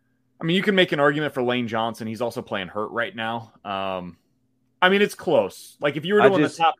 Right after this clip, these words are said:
Speaker 1: ten, it'd be, like, six and four probably one way or the other.
Speaker 2: I just, I say that to say the Chiefs got,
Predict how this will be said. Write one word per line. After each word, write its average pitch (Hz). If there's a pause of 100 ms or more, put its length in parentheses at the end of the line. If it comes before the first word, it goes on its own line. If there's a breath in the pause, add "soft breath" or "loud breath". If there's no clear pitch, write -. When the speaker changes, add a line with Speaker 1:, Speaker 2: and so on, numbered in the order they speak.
Speaker 1:
ten, 165
it'd 139
be, 139
like, 123
six -
and 107
four 110
probably 110
one 104
way 104
or 104
the 104
other. 104 (560)
Speaker 2:
I 139
just, 135
I 120
say 156
that 123
to -
say 113 (720)
the 117
Chiefs 165
got, 117